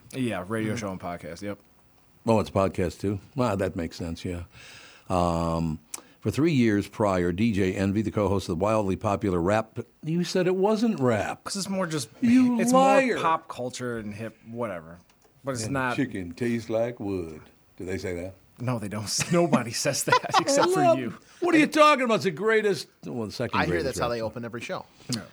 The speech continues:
Speaker 3: You da-, yes, there you go, exactly. Uh, in any case, um, a landlord influencer, he described himself as, uh, did Pena. Uh, house flipper in New Jersey had hosted real estate seminars where aspiring investors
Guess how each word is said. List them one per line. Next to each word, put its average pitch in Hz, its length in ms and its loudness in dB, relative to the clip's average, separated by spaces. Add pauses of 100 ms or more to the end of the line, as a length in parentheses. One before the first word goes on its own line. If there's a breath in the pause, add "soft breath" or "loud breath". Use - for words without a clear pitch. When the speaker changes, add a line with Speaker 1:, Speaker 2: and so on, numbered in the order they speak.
(180)
Speaker 3:
You 92 120 -2
da-, 104 140 0
yes, 110 420 2
there 95 180 0
you 85 140 2
go, 80 140 -4
exactly. 80 520 -6 (540 loud breath)
Uh, 92 240 4
in 110 60 2
any 113 120 2
case, 92 480 0
um, 87 760 0 (300)
a 113 80 -4
landlord 101 640 2
influencer, 101 920 0
he 85 140 -2
described 85 400 -2
himself 82 400 -4
as, 85 260 -2
uh, 98 60 -4
did 85 480 -6
Pena. 90 400 -2 (720 loud breath)
Uh, 90 320 0
house 123 240 2
flipper 123 380 0
in 110 80 2
New 107 120 2
Jersey 117 420 2
had 104 120 2
hosted 101 320 0
real 101 160 2
estate 92 340 -2
seminars 107 540 0
where 104 100 2
aspiring 101 460 0
investors 101 600 0